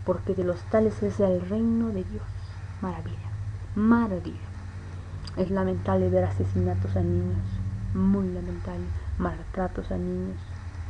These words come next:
Y bueno, que Dios me los bendiga,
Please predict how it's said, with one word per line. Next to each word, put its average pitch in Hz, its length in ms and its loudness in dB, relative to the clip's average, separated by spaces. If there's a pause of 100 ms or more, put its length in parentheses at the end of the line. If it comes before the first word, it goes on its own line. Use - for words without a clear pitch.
(1200)
Y 196 100 0
bueno, 185 300 0 (2250)
que 190 80 0
Dios 190 200 4
me 196 120 4
los 190 100 4
bendiga, 247 500 12